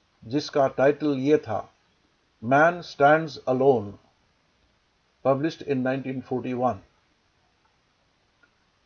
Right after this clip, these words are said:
مگر کئی سو سال کی تحقیق کے بعد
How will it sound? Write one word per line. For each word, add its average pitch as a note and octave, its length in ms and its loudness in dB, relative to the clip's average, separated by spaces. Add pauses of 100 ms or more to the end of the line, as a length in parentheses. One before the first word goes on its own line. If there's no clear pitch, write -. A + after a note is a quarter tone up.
(100)
مگر F3 380 4 (720)
کئی G3+ 220 6
سو G3 220 2
سال E3+ 260 6
کی E3 140 -2
تحقیق C#3+ 560 -4
کے D3 100 4
بعد B2 340 4